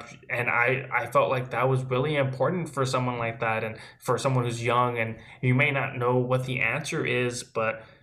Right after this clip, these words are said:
seeking inner help, like, the, the, the actual question is, like, wh-, like, why do you do things? And if you don't have the answer to that, or at least you're not confident in that, therapy is a great way to explore that.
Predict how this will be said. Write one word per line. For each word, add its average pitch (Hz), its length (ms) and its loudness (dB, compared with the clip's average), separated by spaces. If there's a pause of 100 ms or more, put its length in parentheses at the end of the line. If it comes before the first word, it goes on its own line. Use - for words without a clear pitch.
(680)
seeking 151 480 -4
inner 131 540 2
help, 139 420 -2
like, 123 220 -2 (260)
the, 143 220 2
the, 151 160 -2
the 143 200 -2
actual 156 440 -2
question - 440 -4
is, 131 220 -2
like, 123 220 -4
wh-, 120 400 -4
like, 123 240 -2 (260)
why 127 280 2
do 143 100 -6
you 135 180 -2
do 131 180 -2
things? 131 440 -6
And 131 120 -4
if 127 80 -8
you 127 80 0
don't 120 220 0
have 196 220 -2
the - 100 -2
answer 123 400 -4
to 131 120 0
that, 113 180 0
or 113 100 2
at - 60 -2
least - 160 -6
you're 165 80 -6
not 120 160 -6
confident 123 580 -2
in 110 60 -8
that, 107 280 -4 (680)
therapy 165 480 0
is 135 120 0
a 127 60 0
great 113 280 -2
way 120 160 -2
to 123 320 -4
explore 123 500 -4
that. - 380 -6